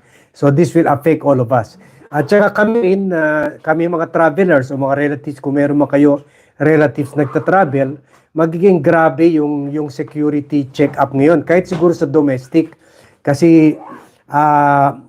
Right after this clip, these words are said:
sin-, ah, s-, um, ah, may analysis dito kasi ang Amerika ay, ano, ang, ang, ah, ang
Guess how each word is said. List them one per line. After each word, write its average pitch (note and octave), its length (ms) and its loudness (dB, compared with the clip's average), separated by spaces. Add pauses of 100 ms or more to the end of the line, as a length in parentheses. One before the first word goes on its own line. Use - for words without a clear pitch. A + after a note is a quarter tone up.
(240)
sin-, D#3 320 -2
ah, D3 280 2
s-, C3 240 -8
um, B2+ 160 -8 (1120)
ah, C#3 320 2 (240)
may D#3+ 160 2
analysis D#3+ 640 0
dito F3 480 0 (320)
kasi E3 480 2
ang D3+ 320 0
Amerika D3 800 2
ay, D#3+ 260 2
ano, D3 400 0
ang, C#3+ 240 -6
ang, D3 260 0 (140)
ah, C#3 480 -2 (480)
ang C#3+ 320 2